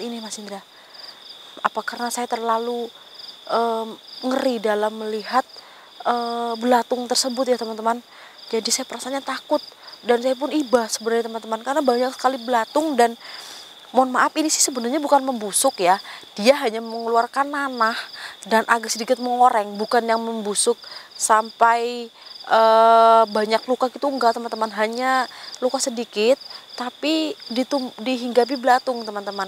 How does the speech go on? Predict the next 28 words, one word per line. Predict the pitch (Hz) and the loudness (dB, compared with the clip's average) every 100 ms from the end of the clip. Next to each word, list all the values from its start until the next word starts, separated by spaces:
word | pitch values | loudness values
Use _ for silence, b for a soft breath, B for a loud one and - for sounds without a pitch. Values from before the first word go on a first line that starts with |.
| - | -8
Karena | 233 240 | -6 -6
mungkin, | 240 240 277 294 294 - B B B B - | -6 -10 -6 -6 -8 -14 B B B B -4
eh, | - 254 254 254 247 247 240 - 220 | 0 2 2 2 2 2 0 -2 -4
dia | 233 254 285 | 2 4 4
pipis | 277 254 - 277 269 269 285 - - B B | 2 -4 -4 -2 0 0 -2 -2 -6 B B
sama | - 262 254 254 254 | 2 6 4 4 -2
buang | 226 233 226 | 2 2 2
air | 240 | -2
besar | 214 285 302 214 | -2 -2 -2 -2
di | 214 214 202 - - | -6 -6 -8 -12 -12
tempat | 254 - 269 - | -12 0 0 2
ya, | 196 196 | 0 0
mungkin | 208 208 226 | -6 -4 -2
ya, | 190 | -2
teman-teman. | 185 185 180 185 - B B - | -4 -8 -10 -10 -16 B B -2
Jadi | 208 226 254 | -2 -2 -8
itu | 240 | -4
salah | 247 226 | 2 2
satunya | 233 226 226 233 | 2 -2 -4 -4
yang | 233 | -4
membuat | 220 196 196 208 - B B - - | -6 -2 0 0 -2 B B -18 0
dia | 214 | 0
tuh | 214 247 | 2 -2
semakin | 233 233 226 240 240 233 233 233 226 226 | -4 -4 -2 -4 -4 -8 -8 -10 -12 -4
memburuk | 247 202 208 247 | -4 -2 0 0
keadaannya | - 208 185 196 202 196 180 | 2 0 0 -2 -4 -10 -10
gitu. | 190 185 185 B B B B B - | -10 -8 -12 B B B B B 0
Dan | 208 214 208 | 2 2 0